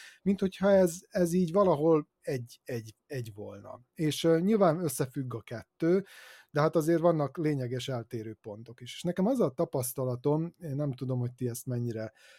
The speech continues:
látjátok így, hogy mint hogyha éppen ez a generáció így, ö, úgy érezné, vagy összemosná ezt az egészet. Tehát, hogy voltak ezek a bombázások, meg a kilencvenes évek,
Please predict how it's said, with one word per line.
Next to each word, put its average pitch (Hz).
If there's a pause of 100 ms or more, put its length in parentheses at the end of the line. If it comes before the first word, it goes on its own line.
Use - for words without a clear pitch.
(140)
látjátok 123
így, 170
hogy 151
mint 185
hogyha 175 (240)
éppen 226
ez 175
a 147
generáció 120 (380)
így, 156
ö, 151 (680)
úgy 233
érezné, 170
vagy 143 (300)
összemosná 151
ezt 123
az 135
egészet. 113 (120)
Tehát, 123
hogy 175
voltak 240
ezek 127
a 117
bombázások, 156
meg 120
a 113
kilencvenes 123
évek, 160